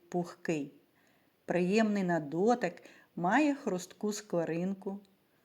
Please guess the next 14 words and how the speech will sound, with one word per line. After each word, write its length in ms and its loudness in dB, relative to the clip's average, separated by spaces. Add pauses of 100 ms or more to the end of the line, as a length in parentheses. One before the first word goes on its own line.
(140)
У 100 -2
чому 400 -2
річ? 340 0 (680)
Чому 580 4
хлібні 500 2
вироби 460 6
виростають, 1040 4 (160)
пахнуть 680 4
і 100 2
пухкі? 640 0 (1900)
Це 300 2
наслідок 840 2
взаємодії 1040 4
дріжджів 720 2